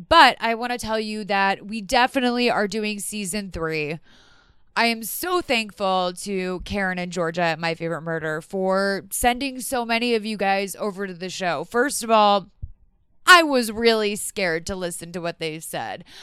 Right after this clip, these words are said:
Um, they've, like, you know, thrown out about the podcast before, and also Stephen Ray Morris works on it with me. So, um, yeah, they've mentioned it, but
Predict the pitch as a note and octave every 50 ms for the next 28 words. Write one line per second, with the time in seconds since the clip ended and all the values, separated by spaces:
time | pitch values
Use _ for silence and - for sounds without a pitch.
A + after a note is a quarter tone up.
0 | - - - G#3+ G#3+ G#3 G#3 G3+ G3 D#3+ F3 A#3+ C4 C#4 A3+ G3 - _ _ A#3
1 | A3+ A3 G#3+ _ - - - - B3+ G#3 F#3 F3+ - - G3+ G#3 G3+ G3 G3 G3
2 | F#3+ F3+ C#3 - _ _ _ _ - F#3+ G3 G#3+ G3+ - G3+ - G3+ G3 F#3 F3+
3 | F#3 F3 E3+ E3+ - F#3+ - - F3+ F3 E3+ E3+ E3+ E3+ F3 - F3 F3+ - -
4 | F#3+ F#3 F3 F#3 E3 E3+ E3+ E3+ E3 D#3+ D#3+ D#3 D#3 D3+ E3 - - E3+ D#3 D#3+
5 | - - D#3+ D3+ D#3 G#2 B2+ D#3+ D3+ - D#3 D3+ D3 C#3 C3+ E3 - - F#3+ E3+
6 | D#3+ D3+ D3 D3 E3 - _ _ _ _ _ _ _ _ - F3 E3+ D#3 C#3+ A2
7 | - G2+ - _ _ _ - C#4 D#4+ A#3+ D#3+ E3 E3+ G3+ G#3 G3+ A3 A3 G#3 G#3
8 | G3+ F3+ - G3 F3 E3+ E3 E3+ D3+ C#3+ A#2+ - - F3 - A3+ A3 G#3 G3 F#3+
9 | F3 -